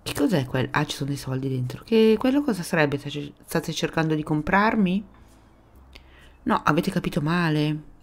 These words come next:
Eh, volevo solo che voi, eh, insomma,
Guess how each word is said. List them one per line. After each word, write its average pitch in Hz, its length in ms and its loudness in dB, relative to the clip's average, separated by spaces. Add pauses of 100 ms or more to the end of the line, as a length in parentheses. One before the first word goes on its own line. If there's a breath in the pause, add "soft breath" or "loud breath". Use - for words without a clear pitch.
(2000 soft breath)
Eh, 160 840 4
volevo 185 380 6
solo 220 240 4
che 160 320 6
voi, 185 320 6
eh, 147 320 8
insomma, 139 440 0